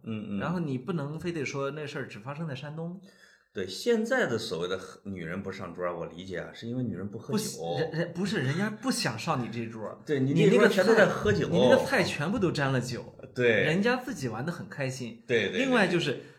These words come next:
Speaker 2: 您这哈还，哈，哈着还来不及呢，
Speaker 1: 是。
Speaker 2: 你还，你还打还骂。我，我想山东不是化外之地，也不是方外之国。
Speaker 1: 嗯。
Speaker 2: 呃，呃，我觉得我现在看到的情况是，山东男人怕老婆怕得挺严重的。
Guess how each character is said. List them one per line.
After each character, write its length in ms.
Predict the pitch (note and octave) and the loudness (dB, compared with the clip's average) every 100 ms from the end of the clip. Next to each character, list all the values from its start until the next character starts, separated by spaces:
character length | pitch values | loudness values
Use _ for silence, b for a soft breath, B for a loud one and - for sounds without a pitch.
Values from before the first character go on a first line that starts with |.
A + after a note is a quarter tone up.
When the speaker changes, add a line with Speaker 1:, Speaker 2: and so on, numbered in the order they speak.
| B B | B B
Speaker 2:
您 200 | D3 F#3 | -6 -2
这 120 | A3 | -2
哈 340 | A3+ - A#2 G#2 | -2 -6 -8 -6
还， 160 | A#2+ | -6
哈， 220 | D3+ - - | -8 -10 -16
哈 300 | - C3+ G#2+ | -6 -4 0
着 120 | D#3+ | 2
还 120 | F3+ | 4
来 140 | C#3+ | 4
不 80 | C#3 | 2
及 220 | C3 A#2+ A2 | 0 -4 -6
呢， 240 | A#2 - - | -8 -10 -14
Speaker 1:
是。 280 | - - | -12 -2
Speaker 2:
你 60 | E3 | 2
还， 200 | F#3 G#3+ F3+ | 4 4 2
你 80 | |
还 120 | D#3 G#3 | 0 0
打 380 | - - F#2 | 0 -2 -2
还 160 | G2+ D#3 | -4 -2
骂。 360 | F#3 F3+ G#2 - | 0 2 0 -4
我， 220 | C3+ F3 | -4 -2
我 60 | A#3 | -2
想 280 | A#3 C3+ C3 B B | -2 -4 -6 B B
山 220 | - A#3 | -6 -2
东 180 | A3+ A#3+ | 0 0
不 80 | F3 | -2
是 360 | - G3 C#3+ B2 | -2 0 0 -2
化 340 | - A3 F#3 | -6 -2 0
外 140 | D3 | 0
之 160 | B2+ C#3 | -2 -6
地， 140 | C3+ | -4
也 100 | B2+ | -4
不 100 | G2+ | -4
是 80 | D3 | -8
方 300 | D3 F3+ F3+ | -6 -4 -2
外 120 | E3+ | -4
之 160 | B2 C3 | -4 -6
国。 380 | A#2 - - - | -8 -8 -10 -8
Speaker 1:
嗯。 340 | G2+ G2+ F2 E2 | -6 -4 -6 -8
Speaker 2:
呃， 100 | - | -8
呃， 680 | D#3 - E3+ - E3+ E3+ - - | -8 -10 -12 -10 -10 -10 -12 -8
我 220 | D#3 C#3 | -4 -4
觉 180 | D3 E3+ | -4 -2
得 160 | G#3+ | -2
我 160 | D#3+ B2+ | -2 -2
现 180 | C3 F#3+ | -2 -2
在 120 | D3+ | -2
看 180 | - D#3+ | -2 -4
到 100 | C#3 | -4
的 120 | B2 | -6
情 200 | B2 B2 | -6 -6
况 160 | C#3 | -4
是， 280 | B2 B2+ - B B B - | -4 -6 -10 B B B -12
山 220 | - E3 | -6 -2
东 100 | F3 | -2
男 100 | D3+ | -2
人 140 | D#3 | -2
怕 160 | E3 F3+ | -2 -2
老 120 | A#2+ | -2
婆 100 | - | -4
怕 140 | C3 D3+ | -8 -6
得 80 | |
挺 180 | C3 A#2 | -6 -8
严 160 | D#2 D#2+ | -12 -10
重 220 | C#3 D3 | -8 -8
的。 180 | G#2+ | -10